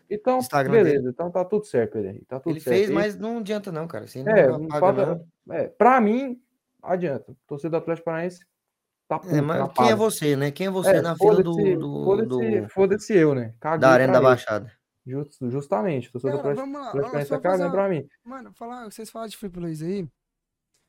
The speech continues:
Speaker 3: eu ta-, tava pesquisando aqui pra passar certinho a informação, porque assim, o Felipe Luiz foi cogitado pra ir pra seleção para compor a comissão técnica,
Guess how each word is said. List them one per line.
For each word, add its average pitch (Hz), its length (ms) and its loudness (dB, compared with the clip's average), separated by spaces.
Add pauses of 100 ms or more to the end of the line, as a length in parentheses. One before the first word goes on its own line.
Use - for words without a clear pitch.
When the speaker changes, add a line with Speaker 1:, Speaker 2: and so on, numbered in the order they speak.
(300)
Speaker 3:
eu 180 100 -14
ta-, 196 160 -14
tava 196 240 -14
pesquisando 190 460 -16
aqui 160 160 -20
pra 156 420 -18
passar 151 340 -16
certinho 139 500 -18
a 143 60 -20
informação, 139 680 -20 (560)
porque 285 120 -8
assim, 196 320 -8 (140)
o 294 120 -6
Felipe 277 260 -4
Luiz 202 520 -8 (240)
foi 277 340 -2
cogitado 190 540 -4
pra 180 140 -10
ir - 20 -10
pra 170 160 -8
seleção 160 500 -10 (340)
para 185 880 -4 (400)
compor 226 580 8
a 202 100 0
comissão 214 420 -2 (100)
técnica, - 500 -12